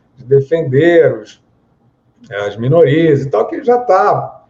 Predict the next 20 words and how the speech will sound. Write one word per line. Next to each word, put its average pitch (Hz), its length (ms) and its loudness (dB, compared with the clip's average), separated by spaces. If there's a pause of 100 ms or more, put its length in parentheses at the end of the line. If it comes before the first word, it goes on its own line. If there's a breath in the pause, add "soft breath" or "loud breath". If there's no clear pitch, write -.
(520)
provado 160 500 2
no 143 80 0
mundo 165 260 -2
inteiro, 147 460 0
o 127 40 -4
mundo 180 260 -4
já 196 160 -4
passou 190 560 -2
disso, 135 580 -2
né? 117 160 0
Isso 143 180 -2
já 165 160 2
tá 175 380 0
absorvido, 156 840 -4
é, 147 180 -4
continua 165 500 -4
sendo 180 240 -2
importante, 156 680 -2
total 180 480 0
vigilância 131 840 -2